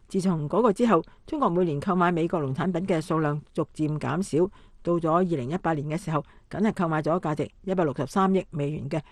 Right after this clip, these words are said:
美國農產品。北京並冇證實特朗普宣稱嘅農產品購買嘅規模，喺官方媒體報道之中，甚至並冇提到呢一個方面嘅承諾。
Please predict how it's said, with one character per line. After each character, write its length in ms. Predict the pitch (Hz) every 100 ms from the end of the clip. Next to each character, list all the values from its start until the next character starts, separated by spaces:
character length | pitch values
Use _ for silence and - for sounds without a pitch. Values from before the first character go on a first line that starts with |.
| -
美 200 | - 147
國 180 | 170 104
農 100 | 123
產 200 | 131 123 165
品。 280 | 143 165 - - - - - - -
北 100 | -
京 160 | 175 185
並 160 | 170 151
冇 120 | 156
證 160 | 156
實 120 | 160 165
特 140 | 147
朗 160 | 151 170
普 200 | 156 175
宣 240 | 202 196
稱 200 | 196 190
嘅 180 | 180 160
農 180 | 131 135
產 240 | 156 180
品 220 | 165 170
購 180 | 190 160
買 220 | 165 160
嘅 140 | 165 156
規 240 | - 190
模， 160 | 170 120 - - -
喺 160 | - 202
官 220 | 226 220
方 180 | 226 214
媒 220 | 170 131
體 260 | 151 160 202
報 160 | 165 165
道 180 | 151 143 - - -
之 100 | 208
中， 220 | 214 202
甚 240 | 170 160
至 200 | 151 175
並 180 | 170 147
冇 180 | 147 156
提 180 | 180 120
到 200 | 151 160
呢 80 |
一 100 | 180
個 120 | 180 147
方 180 | 185
面 140 | 165 143
嘅 120 | 139
承 100 | -
諾。 220 | 143 143